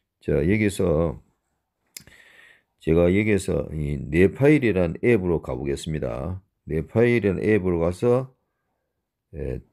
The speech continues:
보여드리겠습니다. 자, 홈 버튼을 누른 다음에 내 파일을 터치합니다.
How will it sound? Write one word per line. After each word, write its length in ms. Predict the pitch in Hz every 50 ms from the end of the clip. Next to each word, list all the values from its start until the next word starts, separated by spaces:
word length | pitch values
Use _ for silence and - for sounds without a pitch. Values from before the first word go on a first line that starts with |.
| _ _ _ _ _ _ _ _ _ _ _ _ _ _ _ _ _ _ _ _ _ _ _ _ _ _ _ _ _ _ _ _ _ _ _ _ _
보여드리겠습니다. 1040 | - 92 87 85 67 76 71 71 67 65 - - 62 - 55 55 64 71 85 95 - - _ _ _ _ _
자, 100 | - - -
홈 240 | 67 85 107 123 135
버튼을 400 | 131 135 135 135 - 123 117 98
누른 240 | 82 85 87 92 92
다음에 500 | 90 104 98 85 78 71 69 73 73 71 - - _ _ _ _ _ _ _ _ _ _ _ _ _ _ _ _ _ _ _ _
내 200 | - 87 85 87
파일을 400 | 85 - 123 131 135 120 107 90
터치합니다. 500 | - 104 92 - - 78 69 71 - -